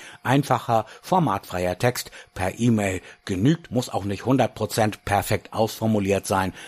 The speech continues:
Wir machen aus euren Hinweisen und Informationen einen gut anhörbaren Beitrag hier für die Sendung ganz in eurem Sinne. Telefaxe könnt ihr auch schicken. Folgende Nummer null vier drei acht eins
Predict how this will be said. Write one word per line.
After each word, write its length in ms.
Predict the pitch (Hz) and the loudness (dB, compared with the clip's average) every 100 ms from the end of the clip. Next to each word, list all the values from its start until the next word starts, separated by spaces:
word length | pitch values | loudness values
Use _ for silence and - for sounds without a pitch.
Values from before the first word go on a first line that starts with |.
| - | -6
Wir 140 | - 196 | 2 4
machen 240 | 175 151 | 4 2
aus 220 | 127 - | 0 -2
euren 400 | 113 117 117 110 98 | 0 2 4 2 4
Hinweisen 560 | 143 123 110 117 120 | 4 6 4 4 2
und 160 | 120 120 | 2 2
Informationen 880 | 117 113 107 101 - 110 107 101 - | 0 0 0 0 -2 0 0 0 -2
einen 300 | 101 104 101 | -2 -2 0
gut 240 | 143 - - | -2 -2 -2
anhörbaren 760 | 113 104 104 87 90 87 101 | 0 2 0 -2 -4 -2 -2
Beitrag 600 | 90 87 87 - 92 90 - - | -2 -4 -4 -6 -6 -6 -12 -14
hier 240 | - 101 | -2 0
für 200 | 87 95 | 0 -4
die 140 | 92 113 | -2 0
Sendung 460 | 104 98 101 101 - | 2 0 0 -2 -4
ganz 280 | - 87 - | -6 -6 -4
in 120 | 120 | -2
eurem 400 | 113 90 90 131 - | -2 -2 2 0 0
Sinne. 320 | - 120 101 - _ - - - - | -2 0 0 -4 _ -18 -16 -16 -2
Telefaxe 500 | 254 277 262 247 233 | 4 4 4 2 0
könnt 200 | 226 226 | -2 2
ihr 100 | 208 | 4
auch 120 | 220 | 2
schicken. 360 | - 147 98 90 | 2 -2 0 0
Folgende 380 | 139 160 151 131 | 4 4 4 4
Nummer 360 | 185 233 233 156 | 6 6 4 4
null 200 | 151 156 | 2 4
vier 220 | 143 127 | 2 0
drei 320 | - 113 110 | 2 2 2
acht 300 | 101 - - | -4 -6 0
eins 400 | 147 220 - - | 4 6 4 -2